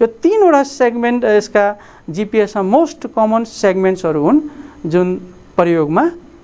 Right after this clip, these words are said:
ल्याइन्छ। Let's pursue the another slide। अब फेरि हामी अगाडि बढौँ। अब जिपिएस र जिआइएस भनिरहँदा विद्यार्थी भाइ बहिनीहरूलाई अलिकति, अ,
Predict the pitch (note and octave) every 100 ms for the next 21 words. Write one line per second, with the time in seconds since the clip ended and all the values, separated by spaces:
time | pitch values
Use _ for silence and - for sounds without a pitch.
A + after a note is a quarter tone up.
0 | - C#3 C3 C3+ C3 C3+ E3 - - B3
1 | C#4 - G3 G3 F3 D3+ D3 D3+ - C#3+
2 | C3+ B2+ - - - - - - D#3 G3
3 | F3+ D#3+ D#3+ D3+ D#3 E3 G3+ E4 - -
4 | - - - - - _ - _ _ _
5 | _ _ _ _ _ _ D#4+ E4 F#3 G3
6 | D#4+ E4+ G#4 G#4+ F#4 F4+ A#3+ A3+ C4 C4
7 | C4 - A3+ F#3+ E3 E3+ D4+ B3 F#3+ A3+
8 | A3 G3+ G#3 A3 D#3+ E3 F#3+ F#3+ F3+ D#3+
9 | F#3+ B3 C4+ C#4+ B3+ G#3+ G3 G3+ - -
10 | - D#3+